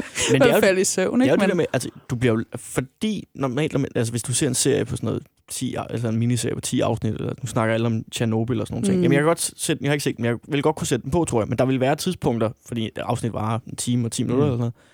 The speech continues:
Speaker 1: hvor man lige spacer ud og lige kommer
Speaker 2: Ja.
Speaker 1: til at kigge på telefonen eller sådan noget. Det gør du ikke i det der spil, jo.
Speaker 2: Ej.
Speaker 1: Der sidder du og skal være med hele tiden, så du...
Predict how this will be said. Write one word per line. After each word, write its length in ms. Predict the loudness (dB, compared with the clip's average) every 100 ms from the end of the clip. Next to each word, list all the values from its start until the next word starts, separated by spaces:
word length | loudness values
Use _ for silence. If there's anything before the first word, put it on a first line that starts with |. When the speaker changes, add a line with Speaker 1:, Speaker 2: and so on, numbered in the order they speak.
| _ 0
Speaker 1:
hvor 100 | 2
man 140 | 2
lige 100 | 0
spacer 440 | -2 0 0 0 -2
ud 200 | -2 -2
og 120 | -2
lige 100 | -2
kommer 140 | 0
Speaker 2:
Ja. 40 | 0
Speaker 1:
til 80 |
at 40 | 0
kigge 120 | -2
på 60 | -2
telefonen 480 | -4 0 -2 -2
eller 120 | -4 -4
sådan 160 | -6
noget. 220 | -10 -12 -4
Det 140 | 0
gør 140 | 2
du 120 | 4 2
ikke 140 | 2
i 40 | 2
det 80 |
der 60 | 0
spil, 280 | 0 -2 0
jo. 80 | -2 -6 -8
Speaker 2:
Ej. 120 | -6 0
Speaker 1:
Der 60 | 2
sidder 240 | 4 4
du 100 | 4
og 80 | 2
skal 160 | 0 -2
være 160 | 0 2
med 260 | 4 4
hele 260 | 4 2 0
tiden, 260 | 0 -2 -2
så 80 |
du... 140 | -4